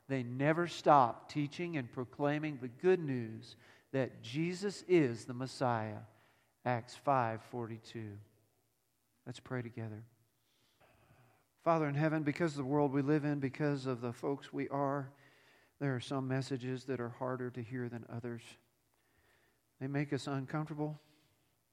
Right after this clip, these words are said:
but it's in your word, and it's for our good.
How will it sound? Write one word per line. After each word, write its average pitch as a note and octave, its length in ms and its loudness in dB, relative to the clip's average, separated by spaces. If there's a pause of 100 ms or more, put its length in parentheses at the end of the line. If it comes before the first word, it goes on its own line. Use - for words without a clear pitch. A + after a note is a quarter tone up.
(1900)
but C3 280 -6
it's B2+ 140 -6
in C#3+ 120 -4
your C3 160 -4
word, C3+ 520 -4 (1080)
and C3 80 -2
it's B2+ 120 -4
for B2+ 260 -4
our A2+ 140 -4
good. A#2+ 500 -4